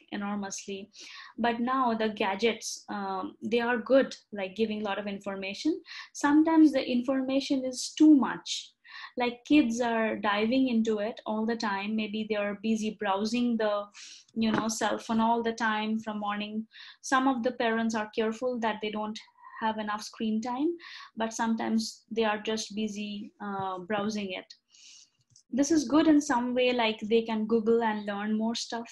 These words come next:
come back to school and challenge the teachers and say, "Hey, I, you know what? I learned this from that source.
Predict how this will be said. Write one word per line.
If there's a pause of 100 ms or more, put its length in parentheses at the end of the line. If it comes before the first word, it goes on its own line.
(120)
come
back
to
school
and
challenge
the
teachers
and
say,
"Hey,
I,
you
know
what?
I
learned
this
from
that
source.